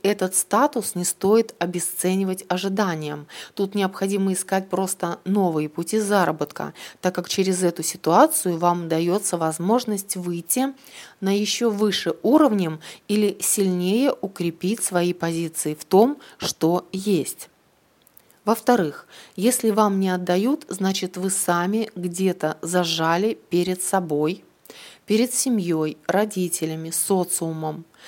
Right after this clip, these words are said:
И выход будет только один. Начните отдавать.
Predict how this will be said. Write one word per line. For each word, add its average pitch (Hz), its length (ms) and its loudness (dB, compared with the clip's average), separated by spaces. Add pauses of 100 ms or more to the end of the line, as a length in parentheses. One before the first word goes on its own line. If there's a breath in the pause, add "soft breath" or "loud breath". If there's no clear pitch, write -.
(260 loud breath)
И 214 260 0 (120)
выход 190 680 4 (280)
будет 226 420 0
только 208 340 0
один. 165 380 -4 (120)
Начните 190 800 -2
отдавать. 180 920 -2